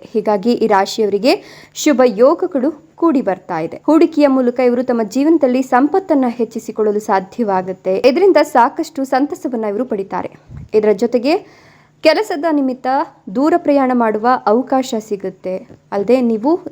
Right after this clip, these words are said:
ವೃತ್ತಿಯಲ್ಲಿ ಸಾಕಷ್ಟು ಸ್ಥಿರತೆಯನ್ನ ಕಾಯ್ದುಕೊಳ್ತೀರಾ. ನಿಮ್ಮ ನಡವಳಿಕೆ ಮತ್ತು ಕಾರ್ಯಕ್ಷಮತೆಯೊಂದಿಗೆ ಉದ್ಯೋಗಗಳಲ್ಲಿ ಉತ್ತಮ ಅವಕಾಶಗಳು ನಿಮ್ಮನ್ನ ಹುಡುಕಿಕೊಂಡು ಬರುತ್ತೆ.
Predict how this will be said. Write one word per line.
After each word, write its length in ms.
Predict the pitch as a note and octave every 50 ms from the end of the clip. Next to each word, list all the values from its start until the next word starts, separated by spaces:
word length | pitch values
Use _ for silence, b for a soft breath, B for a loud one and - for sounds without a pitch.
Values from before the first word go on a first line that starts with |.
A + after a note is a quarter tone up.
| - - G#3
ವೃತ್ತಿಯಲ್ಲಿ 460 | G#3+ A#3 A3+ - - B3 A#3 A#3 A#3+
ಸಾಕಷ್ಟು 580 | A#3+ - G#3+ G#3 G#3 - A3+ - - - C4 B3
ಸ್ಥಿರತೆಯನ್ನ 580 | B3 - A#3+ A#3+ C#4+ C#4 - D4 C4+ B3 A3
ಕಾಯ್ದುಕೊಳ್ತೀರಾ. 880 | - G3 F#3+ F#3+ F#3 F#3+ - F#3+ F#3+ F#3 - F#3+ F3+ G#3 B3+ E4 - b b b b b b b b b b b
ನಿಮ್ಮ 200 | B3+ D4+ E4+ F#4+ G#4+
ನಡವಳಿಕೆ 480 | F4 D#4+ D4 E4 D#4+ F4 E4+ D#4+ - D#4
ಮತ್ತು 240 | D4 C#4 D4 C#4+
ಕಾರ್ಯಕ್ಷಮತೆಯೊಂದಿಗೆ 960 | C#4 - A#3 A3+ A#3+ B3 - - C4 A#3+ A#3+ A#3 - A3+ A3 A3 A3 G3+ A3+ -
ಉದ್ಯೋಗಗಳಲ್ಲಿ 760 | - A3 A3 A3 - B3 A3+ G#3+ G#3+ G#3 A3 G#3+ A3 A#3 B3
ಉತ್ತಮ 420 | - G#3+ G#3+ - A#3+ A3+ A3 - -
ಅವಕಾಶಗಳು 600 | G#3 A#3+ B3 - D#4+ D#4 D4+ - C#4 - A3+ A3
ನಿಮ್ಮನ್ನ 260 | G#3+ G#3+ G#3 G#3 G#3 A3
ಹುಡುಕಿಕೊಂಡು 520 | A3+ C4 B3+ A#3+ - G#3+ - G3+ G3+ B3
ಬರುತ್ತೆ. 380 | B3 B3 G3 - - - -